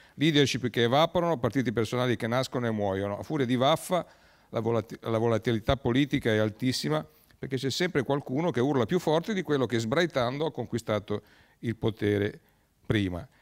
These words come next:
In questa situazione ci vorrebbero capacità di analisi serie, culture politiche vere, insomma ci vorrebbero gli intellettuali. Noi stasera, per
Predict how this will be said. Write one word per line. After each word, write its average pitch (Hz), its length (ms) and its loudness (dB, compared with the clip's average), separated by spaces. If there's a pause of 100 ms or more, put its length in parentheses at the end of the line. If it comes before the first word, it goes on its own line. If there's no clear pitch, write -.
(100)
In - 120 -8
questa 139 220 0
situazione 135 500 0
ci 123 120 -6
vorrebbero 101 540 -2
capacità 110 500 -4
di 110 120 0
analisi 107 360 0
serie, 151 360 2
culture 110 400 -2
politiche 117 460 0
vere, 107 280 2
insomma 131 240 0
ci 123 140 -4
vorrebbero 147 340 0
gli 143 80 2
intellettuali. 135 960 -2 (480)
Noi 147 180 2
stasera, 147 440 2
per 104 260 -2